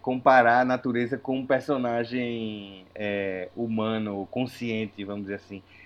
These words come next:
ela é absolutamente indiferente. Ela pode, tanto em algum momento, ser, ser capaz de mostrar maravilhas,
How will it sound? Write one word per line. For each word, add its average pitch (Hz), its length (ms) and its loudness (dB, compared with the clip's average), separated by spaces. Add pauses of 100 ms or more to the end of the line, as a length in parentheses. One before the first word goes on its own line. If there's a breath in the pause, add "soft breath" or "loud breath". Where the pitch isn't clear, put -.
(140)
ela 135 220 6
é 147 140 10
absolutamente 190 760 2
indiferente. 160 680 -2
Ela 123 220 4
pode, 135 360 2
tanto 165 380 0
em 175 60 -2
algum 147 480 0
momento, 120 560 -2
ser, 117 600 -2 (140)
ser 107 440 -2 (320 loud breath)
capaz 127 400 6
de 131 80 0
mostrar 139 500 2
maravilhas, 143 920 2